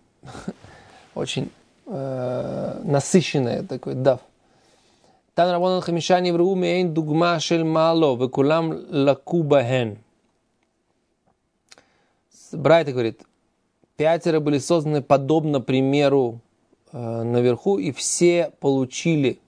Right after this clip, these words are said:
наказание, были ударены. Шимшон бе кохо шель Ша-, Шимшон силой, Шауль бе цеваро, Шауль шеей, Авшалом бе сааро, Авшалом волосами, Циткияу бе инав, Цит-, царь Циткияу глазами, Аса браглав, царь,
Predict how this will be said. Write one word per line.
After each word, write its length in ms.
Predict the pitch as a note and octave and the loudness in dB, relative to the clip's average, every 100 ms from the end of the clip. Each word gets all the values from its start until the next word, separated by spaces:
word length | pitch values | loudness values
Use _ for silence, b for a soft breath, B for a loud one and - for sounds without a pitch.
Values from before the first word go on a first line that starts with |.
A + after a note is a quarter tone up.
| _ _ _ _ _ | _ _ _ _ _
наказание, 540 | C3 B2+ C3+ B2+ C#3+ A#2 | -10 -2 0 2 0 0
были 140 | B2 | 0
ударены. 460 | B2+ C3 C3+ A2 - | 0 2 2 0 -10
Шимшон 480 | - B2+ - F3 E3+ | -6 -4 2 2 2
бе 80 | |
кохо 280 | D3+ D#3+ E3+ | -2 -2 -2
шель 180 | D#3 E3 | -2 -4
Ша-, 320 | - E3+ - - _ _ _ _ _ _ _ | -2 -4 -6 -16 _ _ _ _ _ _ _
Шимшон 720 | - D3+ C3+ - E3+ E3 F3 - _ - | -8 -4 -4 2 2 2 -2 -8 _ -14
силой, 420 | - D#3+ C#3 A2+ | -6 0 0 -2
Шауль 420 | - C3+ D3 F3+ | 0 2 4 2
бе 120 | D#3 | 0
цеваро, 500 | D3 C3+ C3+ C3+ - _ | -2 2 2 2 -2 _
Шауль 520 | - - C#3 D3+ D3+ - _ _ | -8 0 2 2 0 -6 _ _
шеей, 500 | - C#3 C3+ F3 - b b b b | -2 0 2 0 -6 b b b b
Авшалом 560 | C3+ B2 C#3 E3+ F3+ | -8 0 2 4 2
бе 80 | D3+ | -2
сааро, 600 | C3+ C#3 B2+ B2+ C#3+ A#2 _ | 0 2 4 2 0 -4 _
Авшалом 800 | - B2 B2 C3 C#3 D#3 C3+ A#2+ | -10 -8 -4 0 2 2 2 -2
волосами, 540 | B2 B2 A#2 C#3 C#3+ C#3+ | 0 0 0 -2 -2 -6
Циткияу 760 | - D3 - D#3 E3 E3+ E3 | -2 -4 -2 2 4 4 2
бе 240 | C#3 C#3 B2 | 0 -2 0
инав, 300 | A#2+ C#3 C#3+ | -2 -2 -4
Цит-, 160 | D3+ _ | -16 _
царь 200 | - C#3 | 0 0
Циткияу 440 | C3 D3 D3+ C3 B2+ | 0 -6 0 0 2
глазами, 440 | B2 A2+ C3 C#3 b b b b | 0 0 0 -2 b b b b
Аса 340 | E3 F#3+ F3+ D#3 | 0 0 0 -2
браглав, 540 | C#3 C3 C3+ C3+ A2+ | 2 0 2 0 0
царь, 240 | - A#2 | -2 -6